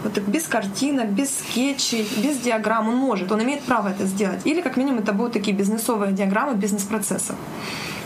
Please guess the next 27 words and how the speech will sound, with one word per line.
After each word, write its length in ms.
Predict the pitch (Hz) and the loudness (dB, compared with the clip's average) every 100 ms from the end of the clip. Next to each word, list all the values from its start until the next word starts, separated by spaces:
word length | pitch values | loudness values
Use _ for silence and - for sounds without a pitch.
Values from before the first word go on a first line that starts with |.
| - - | -8 -2
Если 440 | 226 240 320 277 277 | 0 2 0 0 0
же, 180 | 247 | 2
э, 220 | 247 226 208 - - - - - 262 | 2 0 -2 -8 -10 -10 -8 -6 -2
как 180 | - 208 | 0 0
сейчас 380 | - - 480 - | -2 0 0 0
у 40 | |
нас 80 | 214 | 0
в 60 | 196 | 2
Харькове 340 | 196 196 196 | 0 2 0
происходит, 380 | 202 196 208 190 | 2 2 0 2
в 40 | |
большинстве 300 | 196 196 339 | 0 0 -2
случаев 400 | 349 285 240 208 | 0 0 0 0
роль 160 | 220 214 | 0 0
системного 460 | 202 196 294 339 | -2 -2 0 0
аналитика 400 | 294 262 247 - | 0 0 -2 0
и 40 | 185 | 0
бизнес-аналитика, 640 | 233 247 247 226 214 - | 0 0 0 0 0 0
они 100 | 202 | 0
совмещены. 640 | 202 220 220 - 226 196 196 - - - - - - - - | 0 0 0 0 0 0 -2 -6 -8 -8 -8 -8 -8 -4 0
Тогда 260 | 196 269 | 2 2
мы 120 | 339 | 2
говорим, 320 | 233 214 220 240 | 0 0 0 0
что 160 | - | 0
бизнес-аналитик 580 | 202 208 196 208 247 220 | 0 0 0 0 0 0
где-то 260 | 196 214 202 | 0 0 0
посредине. 560 | 196 - 196 190 196 | 0 0 -2 0 0